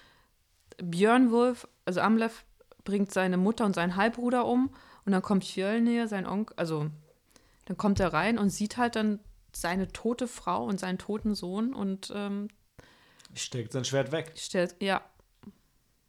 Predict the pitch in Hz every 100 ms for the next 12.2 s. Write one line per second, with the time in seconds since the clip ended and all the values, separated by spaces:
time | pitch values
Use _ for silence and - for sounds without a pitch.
0 | - 107 120 117 117 101 104 131 170 147
1 | - 110 110 110 - - - 113 110 107
2 | 107 110 107 107 95 107 104 101 107 113
3 | 110 95 90 - 190 190 123 - _ _
4 | _ _ _ _ _ _ - 185 185 196
5 | 120 - - 151 113 90 90 - 98 170
6 | - _ _ _ - 190 190 - 185 180
7 | 202 190 - 190 - 190 220 190 - 170
8 | 185 220 226 190 180 170 190 196 185 -
9 | 170 165 180 175 196 - - - 170 165
10 | 214 240 247 233 240 - - 180 180 185
11 | - 185 180 - - 190 190 196 196 190
12 | 185 202